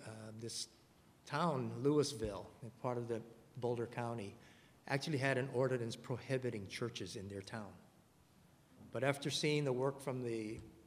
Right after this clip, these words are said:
disaster relief, one of the councilmen said he is now open to changing that ordinance and allowing churches to begin building. So you know that Southern Baptists are gonna be ready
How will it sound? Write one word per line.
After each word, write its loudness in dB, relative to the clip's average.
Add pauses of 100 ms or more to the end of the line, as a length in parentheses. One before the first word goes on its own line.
(920)
disaster 2
relief, 0 (460)
one 2
of 4
the 6
councilmen 0 (400)
said -4
he 0
is -2
now 0
open 0
to -6
changing -4
that -4
ordinance -4 (460)
and -4
allowing 2
churches -4
to -10
begin -4
building. -8 (920)
So 0
you 4
know 6
that 4
Southern 2
Baptists 0
are -2
gonna -2
be 0 (220)
ready 2